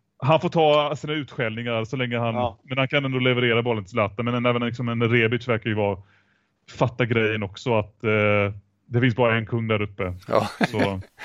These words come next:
Speaker 3: Ja.
Speaker 2: Jo, men så bra som Rebic är nu har han väl inte varit tidigare, liksom, tänker jag. Utan att ha superkoll på hans, eh, bakgrund, så att säga. Men det blir, är ju, finns ju några spelare som alltid blir så jädra bra när de spelar med Zlatan.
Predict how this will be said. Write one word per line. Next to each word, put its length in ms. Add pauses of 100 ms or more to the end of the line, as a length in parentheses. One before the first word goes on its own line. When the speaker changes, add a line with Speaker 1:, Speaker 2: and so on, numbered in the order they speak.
(240)
Speaker 3:
Ja. 320
Speaker 2:
Jo, 100
men 80
så 100
bra 200
som 180
Rebic 280
är 120
nu 140
har 120
han 100
väl 80
inte 220
varit 340
tidigare, 400
liksom, 220
tänker 240
jag. 100 (880)
Utan 200
att 60
ha 80
superkoll 840
på 100
hans, 440
eh, 420
bakgrund, 520
så 60
att 40
säga. 160
Men 100
det 180
blir, 300
är 60
ju, 180
finns 380
ju 340
några 300
spelare 300
som 120
alltid 460
blir 260
så 220
jädra 500
bra 260
när 80
de 140
spelar 260
med 80
Zlatan. 300